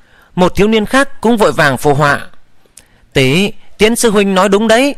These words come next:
hắn năm đó không phải cứu tỷ một mạng thôi sao, làm sao vẫn mãi để trong lòng như vậy? Hơn nữa, hắn hiện tại chính là đối tượng của tu chân giới,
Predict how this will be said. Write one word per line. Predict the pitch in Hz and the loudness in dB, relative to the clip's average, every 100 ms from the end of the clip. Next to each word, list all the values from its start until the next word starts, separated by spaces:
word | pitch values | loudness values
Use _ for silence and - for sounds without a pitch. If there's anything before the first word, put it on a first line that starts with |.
| - - | -10 -6
hắn | 165 214 | -2 0
năm | 226 185 | 0 2
đó | 180 240 254 | 4 4 4
không | 226 220 | 2 0
phải | 185 131 123 - - | 0 0 -2 -8 -4
cứu | 214 247 | -2 0
tỷ | - | 0
một | 160 147 | 0 0
mạng | 170 151 | 0 0
thôi | - | -2
sao, | 214 208 220 196 - - | -2 0 0 -2 -6 -10
làm | - 190 185 | -2 -2 0
sao | 208 208 | 2 2
vẫn | 202 226 | 2 0
mãi | 233 220 285 - | 2 2 0 -4
để | - 160 | -2 0
trong | 214 | 0
lòng | 214 165 | 0 0
như | 185 | 0
vậy? | 190 170 175 - - - - | 2 0 0 -6 -20 -20 -8
Hơn | - 202 | -2 0
nữa, | 202 226 254 240 - | 2 2 0 -4 -8
hắn | - 220 | -2 0
hiện | 233 151 | 0 0
tại | 170 156 156 | 0 2 0
chính | 202 226 | 0 0
là | 233 | 0
đối | 151 185 | 0 0
tượng | - 196 | 0 -2
của | 156 135 | 0 0
tu | 202 | 0
chân | 196 208 | 0 0
giới, | 190 175 233 | 0 0 0